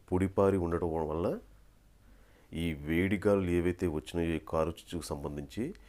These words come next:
దీనివల్ల ఇంకా కొంచెం ఉధృతంగా మారి, దగ్గర దగ్గర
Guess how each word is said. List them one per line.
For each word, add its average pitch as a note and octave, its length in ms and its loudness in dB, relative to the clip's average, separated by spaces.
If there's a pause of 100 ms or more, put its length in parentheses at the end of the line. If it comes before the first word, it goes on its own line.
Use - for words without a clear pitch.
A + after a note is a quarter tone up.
(280)
దీనివల్ల F2+ 460 2
ఇంకా F2+ 400 0 (100)
కొంచెం F#2+ 200 0 (140)
ఉధృతంగా F2+ 560 0 (120)
మారి, D#2 240 0 (800)
దగ్గర E2 280 0 (100)
దగ్గర F2+ 220 2